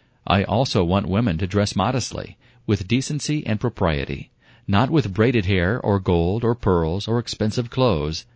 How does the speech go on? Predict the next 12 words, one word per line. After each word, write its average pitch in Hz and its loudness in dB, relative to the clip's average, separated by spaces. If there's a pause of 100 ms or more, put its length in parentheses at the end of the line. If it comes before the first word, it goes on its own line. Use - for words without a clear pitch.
(200)
but - -4
with 160 -2
good 135 0
deeds, 95 -4 (220)
appropriate 98 2
for 95 0
women 90 0
who 107 2
profess 98 -2
to 113 -2
worship 87 0
God." 78 -4